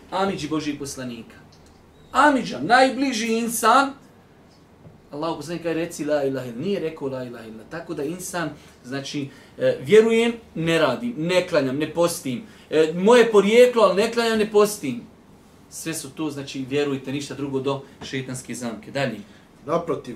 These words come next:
Speaker 2: ugled i visok položaj postiže se dobrim djelima.
Speaker 1: Dalje, da.
Speaker 2: Ljudi se kod Allaha vrednuju po bogobojaznosti i dobrim djelima, a ne po svom porijeklu kao što je to slučaj kod ljudi.
Speaker 1: Osnova je ovog,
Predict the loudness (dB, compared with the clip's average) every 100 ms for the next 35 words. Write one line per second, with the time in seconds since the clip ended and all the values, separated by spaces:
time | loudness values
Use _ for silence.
0 | -8 -4 -2 -2 -2 -4 -6 -8 -4 0
1 | 0 0 -6 -6 -6 -6 -8 -14 -12 -10
2 | -10 -10 -16 -16 -16 -20 -20 -20 _ -20
3 | _ -20 -20 -14 -8 -8 -8 -14 -18 -12
4 | -12 -12 -12 -4 -4 -4 -8 -6 -4 -2
5 | 0 0 0 -2 -4 -6 -8 -10 -8 -8
6 | -4 0 2 0 0 -8 -8 0 0 0
7 | -6 -6 -6 -8 -14 -20 -20 -12 -2 -2
8 | -2 -4 -4 -6 -4 -4 -4 -4 -6 -6
9 | -6 -4 -8 -6 -8 -8 -12 -12 -12 -14
10 | -14 -14 -14 -16 -20 -20 -20 -20 -10 -2
11 | 0 -2 -4 -2 -2 -2 -4 -4 -4